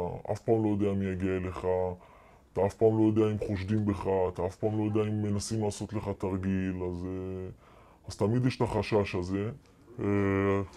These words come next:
היה עסקה אחת בעצם שהגעתי אליה, ופשוט מישהו יצא מהרכב, וגם זיהיתי שיש לו אקדח, אז גם לא הבנתי פחות או יותר מה, מה הסיפור פה ומה העניין פה, זה גם משהו שמעלה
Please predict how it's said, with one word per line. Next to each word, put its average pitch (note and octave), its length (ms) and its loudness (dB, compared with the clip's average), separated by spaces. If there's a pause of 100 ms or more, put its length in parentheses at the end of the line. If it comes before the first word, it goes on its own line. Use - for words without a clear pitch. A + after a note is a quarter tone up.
היה G2+ 160 2
עסקה A2 300 0
אחת G#2+ 200 -2
בעצם G2+ 400 -2
שהגעתי F#2+ 720 -2
אליה, A2+ 360 2 (1120)
ופשוט F#2+ 720 -2
מישהו G#2+ 280 0
יצא G#2 220 -2
מהרכב, F#2+ 720 0
וגם F2+ 260 -6
זיהיתי F#2 360 -4
שיש F#2 300 -8
לו F2 320 -4 (280)
אקדח, G2 560 0
אז F#2 120 -12
גם F#2+ 240 0
לא F#2 160 -2
הבנתי F#2 320 -4 (280)
פחות F#2 300 -8
או F#2 60 -6
יותר F2+ 220 -6
מה, F2 460 -4 (200)
מה F2+ 120 -2
הסיפור G2+ 480 -2
פה - 80 -6
ומה F2+ 280 -4
העניין F#2+ 340 -2
פה, F2+ 180 -6
זה F2+ 80 -8
גם F2+ 200 -4
משהו F#2 180 -10
שמעלה F2+ 560 -4